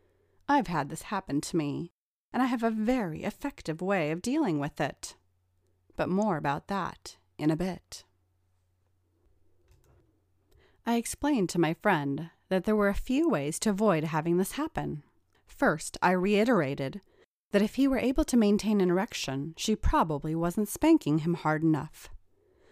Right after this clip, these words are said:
I've met very few men who can keep it up during an intense spanking. If I'm giving a real punishment spanking, I'm gonna spank hard and fast. There won't be any warm-up spanks for him to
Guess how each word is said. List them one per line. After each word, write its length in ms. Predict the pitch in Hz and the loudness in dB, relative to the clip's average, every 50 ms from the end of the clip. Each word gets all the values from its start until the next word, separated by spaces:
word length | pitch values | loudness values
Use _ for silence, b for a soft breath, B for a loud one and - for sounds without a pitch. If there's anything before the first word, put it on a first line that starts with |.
| b b b | b b b
I've 200 | 190 185 175 175 | -2 -2 0 0
met 160 | 175 151 156 | -2 -2 -2
very 500 | 175 175 170 170 208 220 196 165 151 151 | -4 -4 0 4 4 4 4 4 2 -2
few 240 | - - 175 165 170 | -4 -2 0 2 2
men 400 | 185 180 185 170 156 151 147 175 - _ _ _ _ _ _ - | 4 2 2 0 -2 -4 -6 -8 -10 _ _ _ _ _ _ -2
who 80 | 240 | -2
can 180 | 220 - 254 220 | 2 4 4 2
keep 260 | - - 254 269 - | 2 2 -2 -2 -2
it 60 | 294 | -2
up 140 | 277 180 180 - _ _ _ - | -2 -2 -4 -6 _ _ _ -4
during 220 | - 170 156 156 | 0 0 2 2
an 60 | 156 | 2
intense 460 | 156 160 160 - - 214 220 240 247 | 2 0 0 -2 -4 -2 -4 -4 -4
spanking. 800 | - - - - - 196 185 175 - - 156 151 147 156 156 160 - _ _ _ _ _ _ _ _ _ _ _ _ _ _ _ _ _ _ _ - | -6 -8 -8 -2 0 2 2 2 0 -2 -6 -4 -4 -6 -8 -12 -16 _ _ _ _ _ _ _ _ _ _ _ _ _ _ _ _ _ _ _ -8
If 120 | - - | -4 0
I'm 200 | 175 190 233 254 | 2 4 4 4
giving 280 | 220 220 175 170 160 156 | 4 4 2 2 0 0
a 120 | 151 151 | 0 -2
real 360 | 147 156 196 220 202 165 147 | -2 0 2 2 2 0 -2
punishment 520 | 151 - - 170 156 - - - 170 170 - | -4 -4 -4 -4 -4 -2 -2 -2 -2 -2 -2
spanking, 500 | - - 180 170 170 - 170 160 165 165 B B B B B B B | -2 0 0 0 0 0 0 0 0 -2 B B B B B B B
I'm 140 | - 240 | 4 4
gonna 160 | 220 190 175 170 | 4 4 2 -2
spank 320 | - - - 160 175 - | -4 -4 -4 -4 -4 -4
hard 540 | - - - 214 208 208 220 254 285 269 - _ _ _ _ _ - | -8 -10 -4 -2 -2 -2 -2 -6 -8 -10 -14 _ _ _ _ _ -4
and 200 | - 185 180 175 | 0 0 0 0
fast. 720 | - - 185 170 143 139 143 - - - - - - - - _ _ _ _ _ _ _ _ _ _ | 0 -2 -2 -2 -2 -4 -8 -16 -16 -16 -16 -16 -16 -20 -20 _ _ _ _ _ _ _ _ _ _
There 140 | - 202 185 | 0 0 2
won't 240 | 175 185 220 302 302 | 4 4 2 2 2
be 120 | - 180 | 2 2
any 180 | 160 151 160 160 | 4 4 4 6
warm-up 440 | 165 170 185 190 185 165 131 - - | 6 6 6 6 6 4 2 -2 -6
spanks 400 | - - - 147 131 - - - | -8 -4 -2 -2 -2 -2 -6 -6
for 140 | - 170 175 | -6 -4 -2
him 280 | 170 175 151 151 165 - | -2 0 0 0 -2 -2
to 200 | - 175 156 | -2 -6 -6